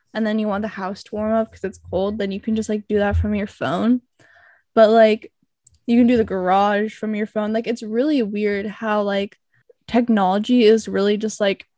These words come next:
taking over everything. Even though, like, the smallest things can be considered, like, technology, you know, whatever. It can, it's, like, a very, like, weird term.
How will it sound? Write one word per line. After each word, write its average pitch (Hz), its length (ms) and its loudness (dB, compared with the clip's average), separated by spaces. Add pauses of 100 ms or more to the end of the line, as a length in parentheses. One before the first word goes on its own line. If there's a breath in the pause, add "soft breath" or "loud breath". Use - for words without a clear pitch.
(480)
taking 208 400 -2
over 190 420 -2 (220)
everything. 220 960 0 (380 loud breath)
Even 254 260 4
though, 247 160 4
like, 233 300 4
the 269 120 -2
smallest 254 420 0
things 226 240 0
can 226 120 -4
be 208 80 -2
considered, 202 500 -4
like, 208 200 -8
technology, 208 640 -4
you 202 80 -2
know, 190 160 -2
whatever. 202 360 0
It 233 240 -4
can, 233 240 0
it's, 226 160 -8
like, 269 120 2
a 247 40 2
very, 277 380 -2 (480)
like, 214 180 -4
weird 202 320 -2
term. 208 460 -6